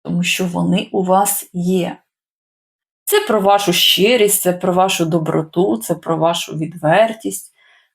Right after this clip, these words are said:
можливо, про вашу позитивну якусь сторону. Звісно, позитивні якості буде виписувати набагато важче, тому що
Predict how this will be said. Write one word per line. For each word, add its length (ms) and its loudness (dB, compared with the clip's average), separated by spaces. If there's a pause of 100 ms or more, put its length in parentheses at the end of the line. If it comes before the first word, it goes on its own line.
можливо, 480 2
про 380 4
вашу 420 0
позитивну 800 0
якусь 380 -2
сторону. 720 -6 (1160)
Звісно, 680 0
позитивні 760 0
якості 640 2
буде 320 2
виписувати 760 -2
набагато 640 2
важче, 540 0
тому 220 -6
що 240 -4